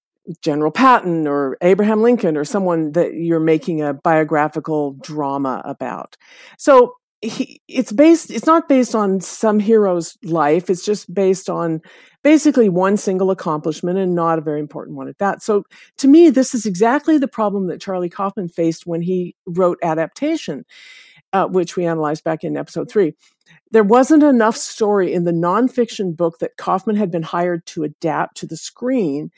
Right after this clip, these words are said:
so he had to make a lot of stuff up. And what made Adaptation so great, if, if you liked that movie, was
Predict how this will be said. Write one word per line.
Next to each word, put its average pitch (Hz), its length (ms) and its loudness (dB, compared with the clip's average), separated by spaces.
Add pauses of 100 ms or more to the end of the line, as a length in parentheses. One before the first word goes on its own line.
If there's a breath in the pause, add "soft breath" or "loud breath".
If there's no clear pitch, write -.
(280 soft breath)
so - 160 0
he 196 140 4
had 202 140 2
to 202 40 0
make 175 200 0
a 190 40 -2
lot 139 160 -2
of 151 80 -10
stuff 170 220 -8
up. - 220 -4 (640)
And 202 160 0
what 208 140 2
made 202 200 4
Adaptation 202 640 2
so 185 140 -2
great, 240 520 2 (120)
if, - 400 -12
if 156 200 -6
you 156 260 -2
liked 156 300 -2
that 143 160 -4
movie, 196 360 2 (300 loud breath)
was 214 300 4